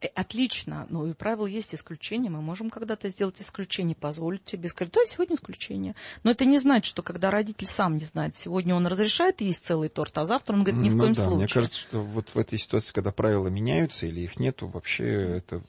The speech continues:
Speaker 2: м, два шага до невроза.
Speaker 1: Конечно, и, э, и ребенку, в принципе
Speaker 2: Как с той собакой Павлова, да, которая звенит звонок, она получает корм, у нее через некоторое время выделяется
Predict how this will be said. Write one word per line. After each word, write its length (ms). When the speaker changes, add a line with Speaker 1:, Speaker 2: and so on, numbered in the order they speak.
Speaker 2:
м, 280
два 140
шага 240
до 80
невроза. 420
Speaker 1:
Конечно, 680
и, 240
э, 220
и 180
ребенку, 500
в 100
принципе 520
Speaker 2:
Как 60
с 40
той 120
собакой 400
Павлова, 460
да, 120
которая 300
звенит 300
звонок, 400
она 140
получает 480
корм, 520
у 80
нее 200
через 220
некоторое 280
время 180
выделяется 600